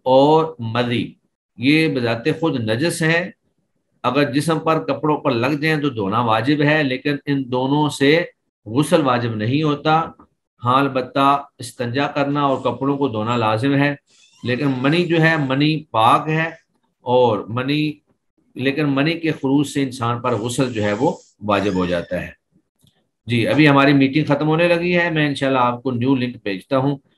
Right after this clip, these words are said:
और इनकी जो बाकी इस हदीस से मुस्तंबत नुकात हैं वो इंशाल्लाह हम बाद में पढ़ते हैं। तो यहाँ सैयदा आयशा रज़ी अल्लाह ताला अन्हा वाली हदीस और फिर मुस्लिम शरीफ के अंदर उनकी हदीस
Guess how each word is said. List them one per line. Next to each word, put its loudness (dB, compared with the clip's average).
और -2
इनकी -6
जो -4
बाकी 0
इस -6
हदीस -6
से -4
मुस्तंबत -4
नुकात -2
हैं -4
वो -4
इंशाल्लाह -4
हम -10
बाद -2
में -12
पढ़ते -16
हैं। -20
तो 2
यहाँ 6
सैयदा 4
आयशा 4
रज़ी 4
अल्लाह 2
ताला 2
अन्हा -4
वाली -4
हदीस -4
और 2
फिर 0
मुस्लिम 0
शरीफ 0
के 0
अंदर 0
उनकी -4
हदीस -2